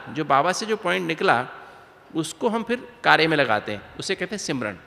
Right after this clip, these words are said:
इसलिए कहा जाता है, "सिमर सिमर सुख पाओ।" जब मुरली के पॉइंट को हम कार्य में लगाते हैं, तो हमारे अंदर रिकॉर्ड होता है।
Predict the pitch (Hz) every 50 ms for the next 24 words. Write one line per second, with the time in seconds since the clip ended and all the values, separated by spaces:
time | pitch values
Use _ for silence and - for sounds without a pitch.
0 | - - - - - - - - - - - - - - - 185 180 180 180 196
1 | 214 202 - - 175 185 226 247 233 - 208 208 208 214 202 - 180 - - -
2 | 110 95 - - - - - - - - - - - - - - 147 127 - 233
3 | 240 247 190 160 175 180 196 233 269 247 277 262 - 185 180 190 202 208 - -
4 | 214 220 208 - 175 160 165 180 214 226 214 196 175 160 143 135 - 147 180 226
5 | 254 - - - - - - - - - 285 277 254 269 254 247 240 233 233 185
6 | 185 - 160 147 131 120 107 - 98 92 - - - -